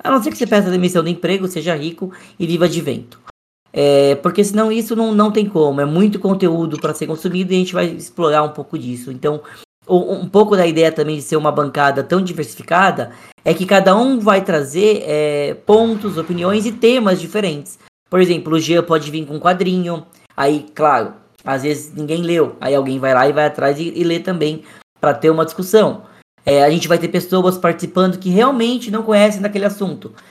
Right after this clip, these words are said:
A gente vai fazer um, a pessoa vai tá lá como, tipo, advogado do diabo, me convença a ver, ou me, me faz mudar a minha opinião pra tentar ver isso.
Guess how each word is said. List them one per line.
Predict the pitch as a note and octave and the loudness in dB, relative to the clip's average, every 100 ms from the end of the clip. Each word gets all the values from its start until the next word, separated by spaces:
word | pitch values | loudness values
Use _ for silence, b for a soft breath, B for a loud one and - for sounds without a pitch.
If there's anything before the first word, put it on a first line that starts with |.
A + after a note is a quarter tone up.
| _ - | _ -8
A | |
gente | D3 | -6
vai | D#3+ | -4
fazer | D#3+ D3 D3 | -2 -2 -2
um, | D#3+ E3 D#3+ D3 C3+ C3+ | -2 -4 -6 -8 -6 -6
a | C3 | -4
pessoa | D3 E3 | -4 -4
vai | D#3+ D#3+ | -4 2
tá | D#3+ | 2
lá | D#3 | 2
como, | F3 F3+ | -4 -8
tipo, | - F#3+ F#3 B B - | -6 -4 -4 B B -4
advogado | D3+ D3+ D#3+ F3 E3+ | -4 0 2 2 2
do | E3+ | -2
diabo, | D#3+ F3+ F3 C3+ | 2 4 4 2
me | D3 | -6
convença | D3+ E3+ D3 F#3+ G#3 G#3+ | -6 -6 0 0 0 0
a | |
ver, | F#3+ F3+ F3+ - B B _ - | 0 2 0 -2 B B _ -2
ou | D#3 E3 D#3+ | 0 0 -4
me, | E3 - - | -8 -10 -14
me | E3 E3 E3 D3+ D3 C#3 C#3 - _ _ _ _ _ | -12 -10 -8 -8 -8 -8 -10 -14 _ _ _ _ _
faz | - G3+ G#3 | 4 4 4
mudar | A3+ G3 G3+ G#3+ | 4 6 6 6
a | |
minha | G#3 | 4
opinião | G#3 G3+ F#3+ F#3+ | 0 -2 -2 -2
pra | G3+ G3+ | 2 0
tentar | G3+ G#3+ G3+ F#3+ | 0 -4 -2 -2
ver | F#3+ G3 | -2 -4
isso. | F#3 C3+ - | -8 -10 -16